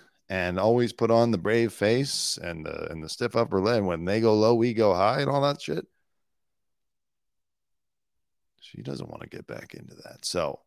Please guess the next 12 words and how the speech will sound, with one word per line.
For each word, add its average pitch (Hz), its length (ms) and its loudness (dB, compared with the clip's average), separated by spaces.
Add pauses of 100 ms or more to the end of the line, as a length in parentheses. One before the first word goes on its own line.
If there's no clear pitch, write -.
(840)
I 101 280 0
get 101 540 4 (280)
what 92 320 -2
you're 92 140 -8
saying. 92 560 0 (320)
There's 87 160 -6
nobody 131 640 6
on 123 220 4
the 113 60 0
Democrat 104 600 0
side 71 420 -4 (640)
who 87 440 0